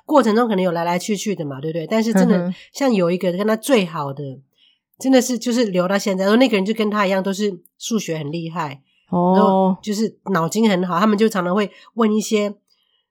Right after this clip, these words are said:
Speaker 1: 数学的问题，这样，就是很，就是他跟他是比较契合的，所以才会，才会一直，一直到现在这样。但说真的，他们连人都没看过，但是就是因为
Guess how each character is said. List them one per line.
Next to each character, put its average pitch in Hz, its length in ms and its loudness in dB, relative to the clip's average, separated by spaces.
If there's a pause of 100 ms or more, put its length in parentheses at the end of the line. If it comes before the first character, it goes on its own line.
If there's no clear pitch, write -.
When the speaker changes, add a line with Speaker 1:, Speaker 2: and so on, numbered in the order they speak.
(300)
Speaker 1:
数 262 240 -2
学 175 180 -4
的 170 120 -2
问 185 180 0
题， 147 180 -10
这 156 80 -8
样， 156 120 -8
就 208 100 -2
是 226 60 2
很， 151 340 -4 (300)
就 233 140 -4
是 247 200 -2 (140)
他 254 120 -6
跟 285 120 -2
他 277 100 2
是 277 100 0
比 185 120 -6
较 220 160 2
契 208 340 -2
合 156 160 -8
的， 160 80 -6
所 196 100 -4
以 185 40 -2
才 185 80 0
会， 214 200 2 (220)
才 196 160 -4
会 233 100 4
一 233 60 2
直， 175 340 -8 (120)
一 233 120 -6
直 175 240 -8 (120)
到 190 120 0
现 180 240 -2
在 151 220 -6
这 156 80 -10
样。 135 180 -10 (360)
但 277 120 0
说 302 140 0
真 311 80 2
的， 285 60 2
他 - 20 2
们 220 160 4
连 202 160 4
人 196 320 0
都 233 80 2
没 196 160 0
看 202 220 0
过， 170 360 -6 (400)
但 302 140 2
是 294 60 4
就 302 100 0
是 277 100 -2
因 294 120 2
为 262 280 0